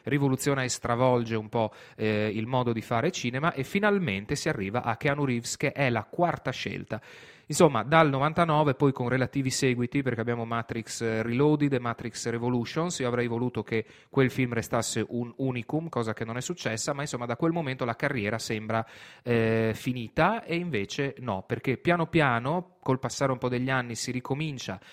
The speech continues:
a parlare appunto di Keanu Reeves, che risorge dalle sue ceneri, sia artisticamente parlando che umanamente. Arrivano negli anni quindi Constantine del duemilacinque, che è tratto da un fumetto.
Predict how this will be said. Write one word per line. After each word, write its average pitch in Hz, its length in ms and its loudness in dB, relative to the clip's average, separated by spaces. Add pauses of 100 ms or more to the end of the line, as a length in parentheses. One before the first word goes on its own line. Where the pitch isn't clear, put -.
(200)
a - 100 -2
parlare 120 360 4
appunto 113 400 -4
di 107 160 -4
Keanu 127 240 -2
Reeves, 190 400 2 (240)
che 139 240 4
risorge 117 640 0
dalle 110 160 -2
sue 117 180 -4
ceneri, 117 480 -2
sia 123 220 0
artisticamente 113 720 -4
parlando 113 520 -2
che 110 200 -6
umanamente. 117 840 -4 (280)
Arrivano 143 420 4
negli 131 240 0
anni 120 300 0
quindi 113 440 -4
Constantine 160 680 0
del 123 140 0
duemilacinque, 123 720 -2
che 127 100 -4
è - 20 -2
tratto 113 300 -2
da 110 140 -2
un 110 160 -6
fumetto. 120 680 -4